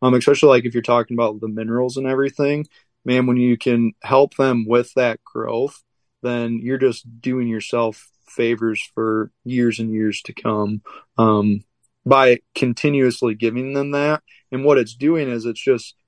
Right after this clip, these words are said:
it's making deer feel comfortable on your property. So that's where it's like, you're creating this system throughout your property. And if you have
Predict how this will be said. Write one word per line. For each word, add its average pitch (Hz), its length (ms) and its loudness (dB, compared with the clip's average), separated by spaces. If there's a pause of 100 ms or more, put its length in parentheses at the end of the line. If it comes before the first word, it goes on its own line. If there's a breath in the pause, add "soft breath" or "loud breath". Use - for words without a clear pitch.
it's 131 160 -8
making 151 500 0
deer 127 320 -2
feel 123 400 0
comfortable 117 580 -6
on 107 200 -6
your 110 140 -10
property. - 640 -4 (240)
So - 140 0
that's 139 220 4
where 135 180 6
it's 123 140 -4
like, 120 240 0 (380)
you're 127 180 -6
creating 147 480 4
this 117 200 -2
system 147 580 -2
throughout 120 440 0
your 151 140 -6
property. 160 680 0 (220)
And 120 100 -4
if 113 100 -6
you 120 80 -4
have 131 380 2